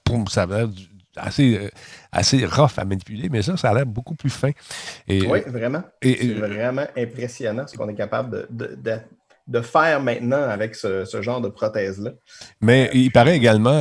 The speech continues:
Speaker 1: euh, qu'on, on travaille sur des principes pour, pour, euh, commencer à faire, euh, donner une impression de, d'objet, de préhension, de sentir ce qu'on touche. On travaillerait là-dessus également avec des prototypes qui s'en viennent.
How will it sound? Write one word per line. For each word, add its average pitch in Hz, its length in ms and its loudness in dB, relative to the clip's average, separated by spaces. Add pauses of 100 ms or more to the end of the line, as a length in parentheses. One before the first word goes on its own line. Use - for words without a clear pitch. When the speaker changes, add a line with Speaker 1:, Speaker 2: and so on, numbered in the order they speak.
(120)
Speaker 1:
euh, 92 400 2
qu'on, 101 340 0
on 101 160 -4
travaille 107 360 4
sur 104 220 -4
des 101 100 0
principes 92 480 0
pour, 95 220 0
pour, 98 320 -2
euh, 95 140 2
commencer 107 580 0
à 95 160 0
faire, 110 500 4
euh, 92 340 0 (280)
donner 113 240 4
une 110 240 2
impression 127 460 4
de, 95 200 0 (300)
d'objet, 110 420 2
de 101 80 0
préhension, 123 520 2
de 101 100 -2
sentir 135 520 2 (160)
ce - 120 -12
qu'on 95 220 -4
touche. - 400 -6 (300)
On 101 80 -4
travaillerait 110 380 4
là-dessus 110 260 0
également 104 240 0
avec 110 100 -2
des 101 80 0
prototypes 95 400 -2
qui - 80 -12
s'en 85 160 -2
viennent. 98 260 -4